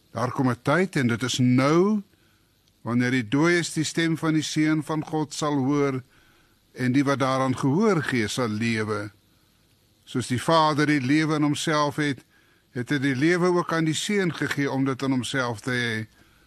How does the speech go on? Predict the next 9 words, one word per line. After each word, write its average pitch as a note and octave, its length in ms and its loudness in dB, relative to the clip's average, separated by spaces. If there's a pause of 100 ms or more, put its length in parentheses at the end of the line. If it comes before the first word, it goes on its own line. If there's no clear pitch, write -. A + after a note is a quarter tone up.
(460)
Hy A#2 80 -4
het B2 120 -4
hom D#3+ 160 2
ook E3 160 0
volmag A3+ 460 2
gegee D#3+ 340 0
om C#3 100 0
te D#3 140 -2
oordeel, C3 680 0